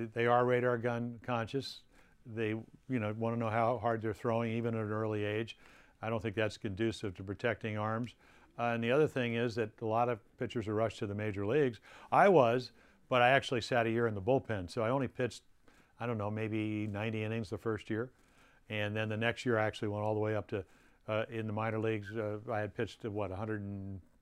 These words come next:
eighty? Then I pitched ninety, then I pitched two hundred and eight. But there was, we kept tracks of pitches, but there was no, um, significant pitch count. The first year I really started,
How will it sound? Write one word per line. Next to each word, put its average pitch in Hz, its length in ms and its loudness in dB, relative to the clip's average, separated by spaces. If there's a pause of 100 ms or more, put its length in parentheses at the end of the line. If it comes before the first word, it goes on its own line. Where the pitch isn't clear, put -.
eighty? 123 380 -4 (520)
Then 117 120 0
I 117 80 0
pitched 117 300 -2
ninety, 113 320 -2
then 110 140 -4
I 110 80 -4
pitched - 280 -6
two 120 100 -2
hundred 104 200 -2
and 98 100 -4
eight. 117 220 0 (540)
But 110 240 0
there 131 140 4
was, 170 200 0 (420)
we 156 140 2
kept - 320 2
tracks 139 320 2
of 135 120 -8
pitches, 147 320 -4
but 117 200 -4
there 123 140 2
was 110 200 -2
no, 110 380 0 (420)
um, 98 400 -4
significant 107 720 -4
pitch 120 200 -2
count. 107 240 -4
The 113 80 -8
first 165 300 -2
year 156 140 2
I 131 40 2
really 127 320 2
started, 127 520 -2